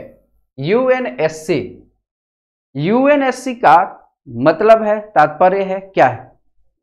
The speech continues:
यूएनएससी का तात्पर्य है, क्वेश्चन नंबर तेरह, देखिए, इसका सही आंसर होगा संयुक्त राष्ट्र सुरक्षा परिषद, ठीक है, संयुक्त राष्ट्र सुरक्षा परिषद, यूनाइटेड नेशन सिक्योरिटी काउंसिल, ठीक है।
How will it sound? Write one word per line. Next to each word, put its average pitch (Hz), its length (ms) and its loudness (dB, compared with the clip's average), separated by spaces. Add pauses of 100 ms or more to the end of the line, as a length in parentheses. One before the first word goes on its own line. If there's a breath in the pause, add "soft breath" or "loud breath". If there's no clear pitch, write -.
(720)
यूएनएससी 247 680 0
का 233 180 -2
तात्पर्य 180 500 0
है, 196 160 -6
क्वेश्चन 156 400 -6
नंबर 143 200 -4
तेरह, 139 320 -4 (560)
देखिए, 123 300 -10 (520)
इसका 240 240 -2
सही 247 180 -4
आंसर 269 280 -2
होगा 175 260 2 (420)
संयुक्त 202 520 -6
राष्ट्र 208 500 -4
सुरक्षा 156 520 -4 (340)
परिषद, 127 460 -6 (180)
ठीक 180 160 -4
है, 208 80 0 (480)
संयुक्त 208 460 -2
राष्ट्र 226 460 -4 (160)
सुरक्षा 170 480 -2
परिषद, 123 560 -6
यूनाइटेड 214 600 -2
नेशन 170 380 -6
सिक्योरिटी 196 680 -4 (380 loud breath)
काउंसिल, 131 440 -4 (320)
ठीक 165 160 -4
है। 160 100 0